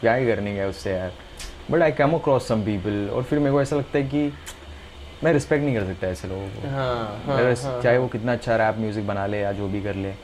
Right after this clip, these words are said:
Speaker 1: if you're, you cannot handle fame rightly, then you're not made for it।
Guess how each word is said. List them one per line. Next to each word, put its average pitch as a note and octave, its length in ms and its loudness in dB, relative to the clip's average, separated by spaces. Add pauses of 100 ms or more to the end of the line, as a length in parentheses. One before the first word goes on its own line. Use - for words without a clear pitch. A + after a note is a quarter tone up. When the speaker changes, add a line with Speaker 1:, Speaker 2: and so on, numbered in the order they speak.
(440)
Speaker 1:
if B2+ 140 -2
you're, C#3+ 220 6 (340)
you A#2 140 -4
cannot C3 280 4
handle A#2+ 320 2 (120)
fame A#2 220 2
rightly, A2 440 2 (240)
then A2+ 240 0 (1120)
you're A#2+ 220 6
not A#2+ 120 6
made G#2 200 2
for G#2+ 80 4
it। F#2+ 100 -2